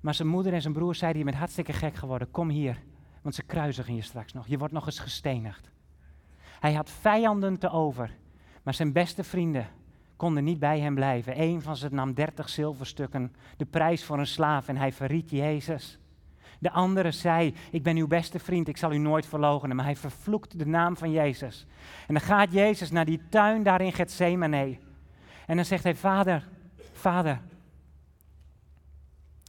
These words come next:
En zijn vader kijkt naar hem. En zijn vader zegt tegen hem: "De Ruud.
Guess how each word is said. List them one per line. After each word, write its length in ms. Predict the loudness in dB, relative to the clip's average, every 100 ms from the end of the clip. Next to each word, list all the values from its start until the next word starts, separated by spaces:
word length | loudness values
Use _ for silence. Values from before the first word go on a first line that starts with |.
| -20 -8
En 120 | -4
zijn 120 | -2
vader 380 | 2 2 2 2
kijkt 320 | 4 4 4
naar 180 | 0 2
hem. 300 | 0 0 -4 -12 -20 -20 _ -20 -20 -20 -20 -20 -20 -20 -20 _ -20 _ _
En 120 | -6
zijn 140 | -2 -2
vader 340 | 0 0 0
zegt 280 | -2 -4 0
tegen 260 | -2 0 0
hem: 460 | 0 -4 -10 -20 -20 -20 -20 -20 -20 -20 -20 -20 -20 _ -20 _ -14
"De 140 | -6
Ruud. 400 | -4 -4 -6 -16